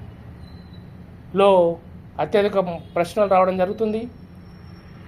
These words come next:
కరెంట్ అఫైర్స్లో ఎవరైతే విజయం సాధిస్తారో, అత్యధిక మార్కులు సాధిస్తారో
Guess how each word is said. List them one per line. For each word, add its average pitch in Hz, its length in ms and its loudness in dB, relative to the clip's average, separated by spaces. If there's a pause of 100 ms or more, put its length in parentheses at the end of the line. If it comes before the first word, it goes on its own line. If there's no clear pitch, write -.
(1300)
కరెంట్ 254 340 4
అఫైర్స్లో 254 480 2
ఎవరైతే 220 300 4 (100)
విజయం 202 320 -2
సాధిస్తారో, 180 560 2 (220)
అత్యధిక 214 300 0 (120)
మార్కులు 185 340 -2
సాధిస్తారో 180 560 0